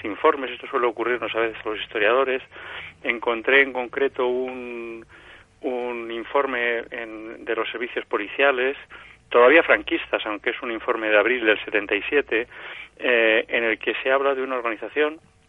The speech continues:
se, el Movimiento Democrático de Mujeres, a las que, eh, eh, esos servicios de información franquista,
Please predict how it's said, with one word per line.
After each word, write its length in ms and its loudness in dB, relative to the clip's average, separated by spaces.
se, 260 2
el 160 0
Movimiento 340 -2
Democrático 400 -2
de 80 2
Mujeres, 400 -2
a 40 2
las 140 0
que, 260 0
eh, 540 2
eh, 280 0
esos 180 -6
servicios 340 -2
de 60 -6
información 440 -4
franquista, 640 -4